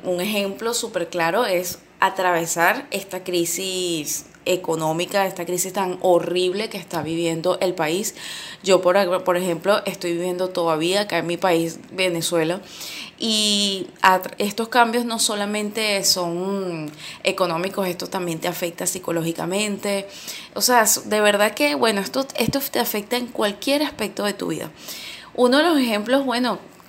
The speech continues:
yo casi no tengo amigos, yo la, bueno, tengo mis dos mejores amigos, todavía están aquí en Venezuela, de, de los que estudian en, en la universidad, pero mi gran grupo de,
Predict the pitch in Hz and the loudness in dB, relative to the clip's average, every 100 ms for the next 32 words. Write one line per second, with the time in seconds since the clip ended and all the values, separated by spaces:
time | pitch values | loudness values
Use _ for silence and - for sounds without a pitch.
0 | - - - 202 208 202 208 240 233 220 | -20 -20 -14 0 2 4 4 4 2 2
1 | 208 208 240 285 233 196 185 190 202 196 | 4 4 6 4 4 2 2 0 -2 2
2 | 196 170 175 175 196 202 190 185 190 220 | 2 2 0 0 0 0 0 0 0 2
3 | 233 240 185 185 254 208 - 180 208 214 | 4 4 2 2 2 2 2 2 2 2
4 | 190 202 202 190 196 214 190 185 185 196 | 0 0 0 -2 0 0 0 0 2 2
5 | 214 170 - - - - 156 165 175 175 | 2 -2 -6 -10 -10 -10 -8 -8 -8 -4
6 | 160 170 180 - 175 165 160 151 165 165 | -4 -2 -6 -6 -4 -4 -4 -4 -2 0
7 | 175 - - - - 220 208 202 202 190 | 0 -2 -10 -10 2 4 4 2 2 4
8 | 202 226 233 262 247 254 | 4 4 2 0 2 0